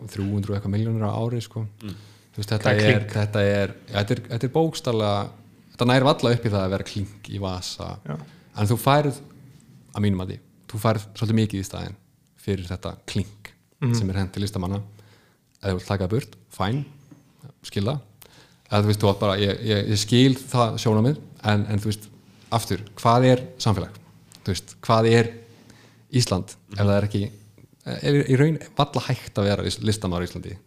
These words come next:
Speaker 2: Akkúrat.
Speaker 1: Um, af hver-, a-, a-, af hverju viltu að búa hérna?
Speaker 2: Mhm.
Speaker 3: Mhm.
Speaker 1: Það getur vel verið að þú viljið það, en ég svona spyr, af hverju raunverulega?
Speaker 2: Á nokkur skapaðs hlutar. Þá værirðu bara með corporate Ísland, þá værirðu bara með,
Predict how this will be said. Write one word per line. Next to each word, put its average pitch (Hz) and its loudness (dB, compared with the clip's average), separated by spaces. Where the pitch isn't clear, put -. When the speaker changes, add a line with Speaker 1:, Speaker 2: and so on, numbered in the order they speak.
Speaker 2:
Akkúrat. 101 -6
Speaker 1:
Um, 92 -4
af 120 -10
hver-, - -8
a-, 131 -8
a-, - -20
af 127 -4
hverju 107 2
viltu 98 -4
að 95 -2
búa 95 -4
hérna? 92 -8
Speaker 2:
Mhm. 107 -10
Speaker 3:
Mhm. 117 -2
Speaker 1:
Það 95 -6
getur 92 -2
vel 90 0
verið 92 -2
að 87 -4
þú 87 -2
viljið 98 2
það, 123 0
en 92 -2
ég 95 -4
svona 98 -4
spyr, 92 -2
af - -8
hverju 90 -6
raunverulega? 87 -6
Speaker 2:
Á 104 -8
nokkur 101 -6
skapaðs 101 -4
hlutar. 101 -4
Þá - -8
værirðu 101 2
bara 107 2
með 101 -2
corporate 107 -4
Ísland, 98 -6
þá 92 -4
værirðu 95 -2
bara 101 2
með, 95 -2